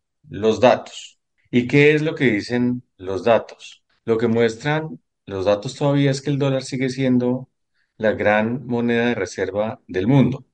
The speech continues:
Según el Fondo Monetario Internacional, en dos mil dieciséis, el sesenta y cinco por ciento de las reservas oficiales del mundo estaban en dólares.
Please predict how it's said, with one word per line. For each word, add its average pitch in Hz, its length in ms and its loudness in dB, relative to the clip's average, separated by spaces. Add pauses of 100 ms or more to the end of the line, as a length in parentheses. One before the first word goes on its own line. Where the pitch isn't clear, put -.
(480)
Según 135 400 2
el 151 80 2
Fondo 170 240 4
Monetario 123 400 2
Internacional, 107 800 -4
en 127 100 2
dos 98 180 -4
mil 101 140 -6
dieciséis, 120 960 -4 (340)
el 113 220 0
sesenta 117 440 0
y 110 60 0
cinco 127 360 0
por 135 140 -4
ciento 110 380 -2
de 120 80 2
las 104 140 -2
reservas 101 520 -4
oficiales 107 1080 -4 (280)
del 110 280 2
mundo 139 480 2 (200)
estaban 95 440 0
en 95 140 2
dólares. - 640 2